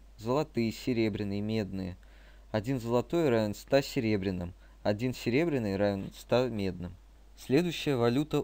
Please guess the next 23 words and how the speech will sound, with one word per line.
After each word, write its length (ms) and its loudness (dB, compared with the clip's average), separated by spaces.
овний. 500 0
Его 260 2
можно 380 0
получить, 520 -4
участвуя 600 0
на 180 0
аренах 460 0
и 80 -8
побеждая 520 0
на 140 -4
турнирах. 640 -4
У 100 -6
торговцев 640 0
в 40 -20
Колизее 580 2
и 180 -4
в 20 -6
Метрополии 640 2
его 300 0
можно 320 0
обменять 420 -4
на 200 0
экипировку. 600 -6